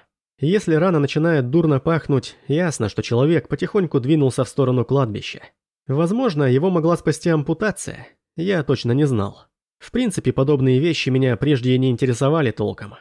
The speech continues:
разве что в ситуациях, когда нужно было оценить шансы в кровавых ямах. Ну и на границе со Скороном случались неприятности такого рода, но я успешно избавился от этих воспоминаний. По крайней мере, до того момента, как почувствовал вонь от руки нарсийца,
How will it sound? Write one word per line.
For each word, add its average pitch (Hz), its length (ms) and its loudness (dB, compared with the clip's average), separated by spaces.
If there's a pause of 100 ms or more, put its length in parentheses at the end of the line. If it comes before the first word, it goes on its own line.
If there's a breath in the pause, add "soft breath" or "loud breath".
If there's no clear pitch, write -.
(200)
разве 185 320 0
что 147 180 0
в - 60 -8
ситуациях, 160 640 0
когда 151 220 0
нужно 143 260 2
было 139 240 4
оценить 147 320 0
шансы 135 320 -2
в - 60 -6
кровавых 139 440 0
ямах. 104 480 -4 (360)
Ну 214 200 2
и 131 180 4
на 139 100 2
границе 147 400 0
со 147 100 -2
Скороном 131 480 0
случались 113 500 0
неприятности 117 640 0
такого 123 380 0
рода, 143 480 0 (100)
но 175 140 -4
я 208 180 0
успешно 170 440 -2
избавился 110 500 0
от 104 100 -4
этих 117 220 -6
воспоминаний. 113 760 -2 (360)
По 196 120 -8
крайней 202 340 2
мере, 151 220 2
до 131 100 0
того 143 220 2
момента, 139 480 2
как - 180 -2
почувствовал 120 680 0
вонь 131 240 2
от 117 100 -2
руки 120 240 0
нарсийца, 110 680 -4